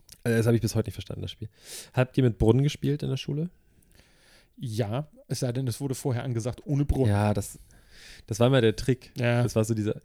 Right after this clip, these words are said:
Speaker 1: aber du
Speaker 2: Ich hab
Speaker 1: konntest
Speaker 2: da
Speaker 1: auch
Speaker 2: was, ich hab was selber erfunden. Und zwar den Panzer. Der schlägt alles.
Speaker 1: Eike hat gerade einen Mittelfinger gezeigt.
Speaker 2: Ja.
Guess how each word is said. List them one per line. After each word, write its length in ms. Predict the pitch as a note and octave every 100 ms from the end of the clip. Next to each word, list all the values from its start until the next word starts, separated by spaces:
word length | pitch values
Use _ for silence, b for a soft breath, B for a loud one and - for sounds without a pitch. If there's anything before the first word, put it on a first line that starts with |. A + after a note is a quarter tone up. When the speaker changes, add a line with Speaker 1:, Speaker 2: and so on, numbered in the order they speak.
| B B
Speaker 1:
aber 160 | - C3
du 60 | -
Speaker 2:
Ich 20 |
hab 0 |
Speaker 1:
konntest 220 | F3+ A3
Speaker 2:
da 60 | F3
Speaker 1:
auch 40 |
Speaker 2:
was, 160 | D3 -
ich 120 | -
hab 100 | G#3
was 140 | E3+ A#2+
selber 200 | E3 C#3
erfunden. 480 | C3 C3 B2 D3+ - - b b b b -
Und 80 |
zwar 140 | C3+ C#3
den 160 | B2
Panzer. 540 | G#2+ - F3 - A2+ D#3 - _ _ _ _ A2 B B B B -
Der 160 | C3 B2
schlägt 240 | D3 A#2
alles. 220 | A#2+ A2 - B B B _
Speaker 1:
Eike 180 | B2 A#2
hat 80 | -
gerade 140 | G#2
einen 60 | G#2
Mittelfinger 380 | G2+ - F#2+
gezeigt. 340 | - - - -
Speaker 2:
Ja. 120 | -